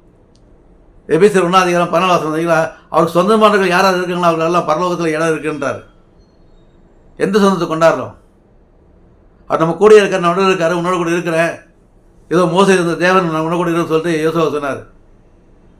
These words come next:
அந்த தேவன், மோசேயோடு இருந்த தேவன், யோசுவா இருந்த தேவன் நம்ம கூட இல்லையா? அன்னைக்கு அவரோட கூட இருந்து துணை செய்து எல்லா காரியத்தையும் வாய்க்க பண்ண தேவன் நம்ம கூட இல்லையா?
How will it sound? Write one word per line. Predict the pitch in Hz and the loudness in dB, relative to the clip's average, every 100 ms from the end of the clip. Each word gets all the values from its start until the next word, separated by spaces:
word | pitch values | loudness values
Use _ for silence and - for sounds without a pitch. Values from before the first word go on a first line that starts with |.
| - - - - - - - - - - | -20 -20 -20 -20 -20 -20 -20 -20 -20 -10
அந்த | - 185 208 208 | -2 0 4 2
தேவன், | 165 156 180 180 | 2 -2 -2 0
மோசேயோடு | 190 185 175 156 | 0 2 0 -2
இருந்த | 147 | -6
தேவன், | 139 147 170 | -4 -2 -2
யோசுவா | 175 185 175 | 0 0 0
இருந்த | 151 | -2
தேவன் | 151 151 156 | -2 -2 -2
நம்ம | 151 | -4
கூட | 151 143 | -2 -2
இல்லையா? | 143 143 127 107 - _ _ _ _ _ _ _ _ _ _ _ _ _ _ _ _ _ - | -2 -2 -4 -4 -14 _ _ _ _ _ _ _ _ _ _ _ _ _ _ _ _ _ -10
அன்னைக்கு | - 185 220 202 | -4 0 4 4
அவரோட | 190 196 | 4 2
கூட | 185 | 2
இருந்து | 180 190 | 0 -2
துணை | 180 180 | -4 -2
செய்து | 180 180 | -2 -2
எல்லா | 165 175 | -2 0
காரியத்தையும் | 165 170 165 151 | 0 -2 -2 -2
வாய்க்க | 165 165 | -2 -2
பண்ண | 160 147 | -6 -4
தேவன் | 156 156 | -4 -4
நம்ம | 151 | -4
கூட | 147 147 | -4 -4
இல்லையா? | 139 143 127 | -4 -4 -4